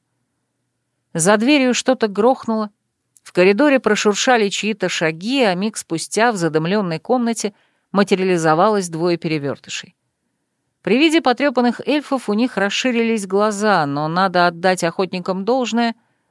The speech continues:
лишних вопросов никто задавать не стал. Просто подошли и окружили уставших магов и принялись впитывать излишки, витающие вокруг магии.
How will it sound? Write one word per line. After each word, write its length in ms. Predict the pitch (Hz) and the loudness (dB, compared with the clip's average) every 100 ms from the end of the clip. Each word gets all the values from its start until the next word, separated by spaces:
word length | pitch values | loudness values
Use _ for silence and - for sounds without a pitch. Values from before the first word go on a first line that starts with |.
| _ _ _ | _ _ _
лишних 500 | 170 240 269 277 247 | 0 0 0 -2 0
вопросов 500 | 196 185 254 254 247 | -2 0 -2 -2 -4
никто 340 | 208 190 220 240 | -4 -6 -4 -2
задавать 500 | 233 202 175 208 202 | 0 0 0 -2 -4
не 100 | 196 | -8
стал. 420 | - 143 147 147 _ _ _ _ _ | -4 -2 -2 -4 _ _ _ _ _
Просто 400 | - 269 269 - | 2 2 4 0
подошли 560 | 185 175 165 170 226 254 | 0 2 2 0 0 4
и 40 | |
окружили 560 | 220 196 175 190 277 208 | 4 2 0 0 0 0
уставших 600 | 143 - 156 147 143 - | -2 0 0 0 -6 -4
магов 400 | 185 233 208 - _ _ _ - | -2 -2 -4 -12 _ _ _ -6
и 100 | 170 | -2
принялись 640 | 190 208 214 247 277 247 | 2 2 2 2 0 -2
впитывать 600 | - - 254 240 226 214 - | -6 -4 -2 0 0 0 -2
излишки, 600 | 180 165 214 240 - 196 | -4 -2 -2 -4 -2 -2
витающие 640 | 180 202 202 190 - 175 | -2 2 2 2 -2 -2
вокруг 420 | 160 156 170 160 160 | 0 -2 -4 -6 -4
магии. 480 | 151 131 - - | -4 -4 -8 -16